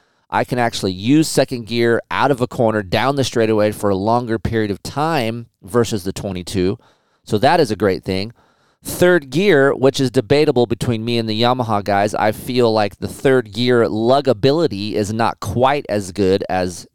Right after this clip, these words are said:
a twenty-two, but it still does lug its way around as long as you cover the clutch at times, and I am known to cover my clutch a lot.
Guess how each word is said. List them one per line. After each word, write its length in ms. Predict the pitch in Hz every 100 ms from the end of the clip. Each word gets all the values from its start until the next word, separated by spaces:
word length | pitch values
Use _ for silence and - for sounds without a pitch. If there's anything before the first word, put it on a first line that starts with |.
| -
a 80 | 98
twenty-two, 720 | - 101 90 87 95 98 139 _
but 400 | 107 190 196 - - _ _ _ -
it 140 | 143 -
still 360 | - 180 170
does 340 | 135 143 143 127
lug 320 | 127 135 131
its 160 | 123
way 180 | 127 123
around 380 | 120 117 110 113
as 120 | 104
long 320 | 110 117 120
as 120 | 123 104
you 80 |
cover 400 | 113 123 131 123
the 100 | 117
clutch 420 | 113 - 117 110 113
at 140 | -
times, 380 | 101 90 107 113
and 120 | 101
I 180 | 110 123
am 200 | 131 120
known 360 | 117 104 104 110
to 300 | - 107 104 - _ - - - - _ _ -
cover 320 | - 156 143
my 180 | 135 135
clutch 380 | - 135 120 -
a 60 |
lot. 340 | 104 117 107